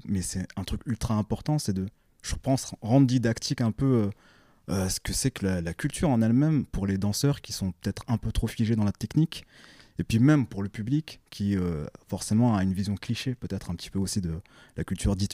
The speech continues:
urbaine. Et sincèrement sur la danse ça se sent, je pense que c'est, il y a un, à demi-mot ce qu'on essaye de faire c'est, euh, c'est un peu de faire réfléchir les gens aussi sur ce que c'est d'être artiste. Et, euh, en plus de ça, il y a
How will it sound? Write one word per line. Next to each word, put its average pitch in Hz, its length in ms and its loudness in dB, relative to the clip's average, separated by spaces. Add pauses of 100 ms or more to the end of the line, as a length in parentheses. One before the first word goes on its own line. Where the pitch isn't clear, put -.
urbaine. 92 400 2 (420)
Et 90 60 0
sincèrement 101 380 4
sur - 160 -2
la 90 100 2
danse 113 200 2
ça - 140 -4
se 92 140 -4
sent, 135 260 4
je - 60 -4
pense 120 160 2
que - 100 -8
c'est, 92 240 -2 (300)
il 92 80 0
y - 20 2
a 92 80 2
un, 85 60 -4 (760)
à 113 100 2
demi-mot 135 460 8
ce - 80 4
qu'on 110 100 4
essaye 107 200 2
de 104 100 2
faire 127 260 2
c'est, 101 220 0
euh, 82 360 -2 (260)
c'est - 200 -8
un 87 80 -2
peu 110 120 0
de - 60 -4
faire 92 160 -2
réfléchir 92 400 -4
les 95 100 0
gens 202 140 0
aussi - 180 -4
sur - 160 -8
ce - 80 -10
que 208 80 -6
c'est - 220 -2 (640)
d'être 98 240 -2
artiste. - 580 -4 (240)
Et, 117 220 4
euh, 98 140 2 (220)
en 139 140 2
plus 127 240 -2
de 113 80 2
ça, 139 280 0 (520)
il - 80 -14
y - 20 -12
a - 60 -14